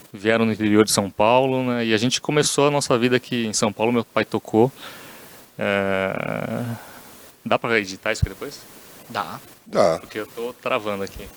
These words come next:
Speaker 3: Não,
Speaker 2: Faz de
Speaker 3: fica
Speaker 2: novo,
Speaker 3: tranquilo.
Speaker 2: faz de novo, vamos fazer de novo.
Speaker 1: Faz de novo.
Speaker 2: Vamos começar aí.
Speaker 3: Não, mas pode, pode
Speaker 2: Pode, pode fazer,
Speaker 3: continuar.
Speaker 2: continua.
Speaker 1: Pode continuar.
Speaker 2: Pode, pode,
Speaker 3: Continuar.
Speaker 2: pode.
Speaker 1: Então, vamos
Speaker 2: Tranquilo.
Speaker 1: começar do começo.
Speaker 2: Pode.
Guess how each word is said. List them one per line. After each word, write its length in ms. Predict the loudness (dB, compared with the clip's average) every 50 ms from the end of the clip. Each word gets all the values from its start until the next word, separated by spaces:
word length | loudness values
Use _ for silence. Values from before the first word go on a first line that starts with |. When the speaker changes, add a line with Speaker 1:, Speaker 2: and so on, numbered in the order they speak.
| -20 -18 -14
Speaker 3:
Não, 420 | -10 -4 2 4 4 6 4 4
Speaker 2:
Faz 180 | 2 0 0 0
de 60 | 0
Speaker 3:
fica 100 | 0 2
Speaker 2:
novo, 80 | 2 2
Speaker 3:
tranquilo. 200 | 2 2 2 0
Speaker 2:
faz 120 | 0 0
de 60 | 0 2
novo, 200 | 4 4 4 4
vamos 160 | 2 -4 -2
fazer 200 | 0 2 2 2
de 100 | 2 2
novo. 280 | 0 0 0 0 -2 -6
Speaker 1:
Faz 80 | -10 -8
de 40 | -2 2
novo. 200 | 6 6 6 4 2 -4 -20 -20 -20 -20 -20 -20 -20 -20 -20 -20 -20 -20 -20 -8 -2
Speaker 2:
Vamos 140 | -2 0 0
começar 380 | 0 0 0 0 0 0 0 0
aí. 180 | 0 0 -4 -8 -16 -10 -4
Speaker 3:
Não, 180 | 0 2 4
mas 200 | 6 6 4 4
pode, 500 | 4 4 4 6 6 6 6 6 4 4
pode 240 | 4 4 4 4 4
Speaker 2:
Pode, 0 |
pode 180 | 4 4 4 4
fazer, 140 | 4 6
Speaker 3:
continuar. 220 | 8 8 8 8 6
Speaker 2:
continua. 420 | 2 -4 -6 -4 -2 0 0 -2 -2
Speaker 1:
Pode 60 | 0
continuar. 120 | 4 6
Speaker 2:
Pode, 240 | 6 6 6 4 2
pode, 20 |
Speaker 3:
Continuar. 260 | 2 2 2 4 4 4
Speaker 2:
pode. 220 | 2 2 2 -2
Speaker 1:
Então, 340 | -8 -12 -4 -2 0 0 0
vamos 20 | 0
Speaker 2:
Tranquilo. 200 | -2 -2 0 0
Speaker 1:
começar 240 | 0 0 0 0
do 80 | -2 0
começo. 600 | 0 -2 -2 -2 -2 -4 -4 -4 -6 -6 -8 -12 -18 -20 -2 2
Speaker 2:
Pode. 420 | 2 2 2 2 -4 -6 -8 -10